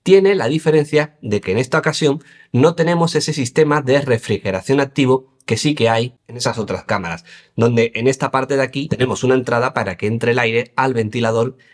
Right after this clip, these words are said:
que disipa todo lo que es el interior de la cámara. Aquí no lo tenemos, pero bueno, de verdad, en las pruebas que yo he podido hacer y sobre todo teniendo en cuenta el enfoque de esta cámara, creo que no es algo necesario.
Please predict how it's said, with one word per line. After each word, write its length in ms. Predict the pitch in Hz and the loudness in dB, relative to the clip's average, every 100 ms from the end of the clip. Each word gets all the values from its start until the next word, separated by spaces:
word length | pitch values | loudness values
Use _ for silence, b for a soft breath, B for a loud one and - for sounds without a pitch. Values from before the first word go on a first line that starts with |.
| b | b
que 160 | 151 147 | 2 2
disipa 540 | 143 123 120 117 - | 2 -4 -4 -4 -2
todo 200 | 127 120 | 0 2
lo 60 | 113 | 0
que 100 | 110 | -2
es 120 | - | -2
el 80 | 113 | -2
interior 380 | 104 95 95 92 | -2 -2 -2 -2
de 80 | |
la 100 | 87 | -4
cámara. 300 | 85 82 92 _ B B | -6 -12 -14 _ B B
Aquí 220 | - - | -4 -2
no 80 | 175 | 0
lo 120 | 180 | 2
tenemos, 340 | 165 120 95 87 | 2 0 0 -8
pero 200 | - 113 | 0 2
bueno, 240 | 139 92 - | 2 -2 -8
de 100 | 113 | -4
verdad, 400 | 113 123 117 - _ | 0 2 0 -4 _
en 180 | 131 131 | 0 2
las 140 | 123 | 0
pruebas 320 | - 170 147 | 0 0 0
que 160 | - 127 | -4 -6
yo 60 | 135 | -2
he 20 | |
podido 200 | 117 104 | 0 -2
hacer 300 | - 139 143 B _ | 0 -2 -2 B _
y 80 | 117 | -2
sobre 200 | 113 101 | 0 2
todo 160 | 123 117 | 0 0
teniendo 260 | 107 127 | 0 2
en 80 | 120 | 2
cuenta 360 | 117 98 85 - B B | 0 -2 -6 -12 B B
el 160 | - 117 | -4 0
enfoque 500 | 104 - 196 - 87 - | 0 0 -2 -2 -10 -4
de 160 | 107 | -2
esta 200 | 123 123 | -2 -2
cámara, 340 | 120 120 131 - _ b - | -4 -4 -4 -8 _ b -2
creo 180 | 123 135 | 0 2
que 80 | |
no 80 | 120 | 2
es 100 | 117 | 0
algo 260 | 117 117 117 | 0 0 -2
necesario. 580 | 120 101 90 95 85 78 | -2 -2 -4 -8 -8 -10